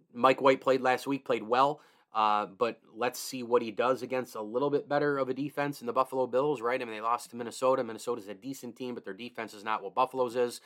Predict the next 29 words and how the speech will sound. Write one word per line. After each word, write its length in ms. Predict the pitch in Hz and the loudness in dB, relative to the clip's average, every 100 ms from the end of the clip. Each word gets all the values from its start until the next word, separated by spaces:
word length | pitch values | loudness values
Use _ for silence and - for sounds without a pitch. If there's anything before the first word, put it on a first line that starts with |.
| - - - - | -20 -20 -20 -10
So, 400 | - 120 110 107 | 0 2 2 4
uh, 220 | 104 101 | 2 2
let's 200 | 113 - | 0 0
see 100 | 147 | 0
what 140 | 135 | 0
the 60 | 117 | 0
Jets 300 | 101 123 - | 0 0 2
have 200 | 120 110 | -4 0
in 60 | 110 | 2
order. 220 | 120 110 | 4 4
They're 120 | 160 | 0
seven 300 | - 190 185 | 2 2 2
and 120 | 135 | 2
five, 300 | - 147 147 | 6 6 6
though. 100 | 110 | -2
I 60 | 107 | -6
mean, 100 | 110 | -6
again, 320 | 110 117 135 | -6 -4 -2
I, 140 | 110 - _ 110 117 | -4 -8 _ -20 -10
Jet 220 | - 160 | -2 -2
fans 480 | - 156 147 170 - 87 71 - | -2 -6 -4 -6 -12 _ -20 -12
could 120 | 123 | -12
have 100 | 107 | -8
never 260 | 127 143 131 | -4 -2 -2
imagined 420 | 123 123 113 107 | -2 -6 -8 -12
that 140 | 107 | -10
record 340 | 110 107 101 90 _ _ _ _ _ _ - | -10 -8 -12 -14 _ _ _ _ _ _ -2
right 220 | 123 101 | 0 0
now. 280 | 104 95 | -4 -6